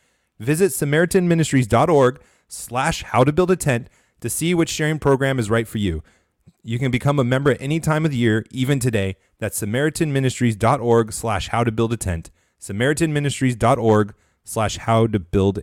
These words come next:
a tent. If you wanna support this show, this is another great way that you can do that. Go to samaritan ministries dot org slash how to build a tent and check it out and talk to someone there and see if it's right for you. I'm telling you, this is a fantastic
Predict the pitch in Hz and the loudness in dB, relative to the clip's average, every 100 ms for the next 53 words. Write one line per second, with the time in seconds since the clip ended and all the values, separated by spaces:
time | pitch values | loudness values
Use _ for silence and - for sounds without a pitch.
0 | - 90 90 - 87 - - _ _ _ | -8 -8 -6 -4 -4 -6 -18 _ _ _
1 | 95 117 170 214 196 175 156 165 151 - | -16 -6 -4 -2 -4 -8 -8 -8 -8 -6
2 | 143 123 131 - 117 104 123 135 120 123 | -4 -2 -4 -6 -6 -4 -2 -2 0 -2
3 | 107 110 107 98 104 90 82 76 - _ | 0 0 0 -2 -4 -2 -4 -6 -14 _
4 | _ _ 101 120 135 127 127 127 127 120 | _ _ -4 -2 -2 -2 -2 -2 -2 -2
5 | 120 107 98 107 123 113 123 - 95 92 | -4 -6 -4 -2 0 0 -2 -6 -12 -10
6 | 92 104 117 139 143 117 101 - _ _ | -6 -4 0 0 0 -2 -4 -6 _ _
7 | _ - - 147 156 131 117 113 _ _ | _ -10 -2 -2 0 -2 -2 -4 _ _
8 | _ 110 - 185 - 170 131 113 101 98 | _ -14 -6 -4 -2 -4 -4 -4 -4 -2
9 | 98 - _ _ 110 110 - 170 156 135 | -2 -4 _ _ -12 -8 -2 0 0 0
10 | - 120 107 117 95 87 110 131 107 92 | 0 -2 0 -2 -2 -2 -6 -4 -4 -6
11 | 90 139 143 110 92 - 110 104 - 117 | -6 -6 -4 -6 -8 -8 -8 -8 -8 -8
12 | 117 - 113 | -8 -10 -10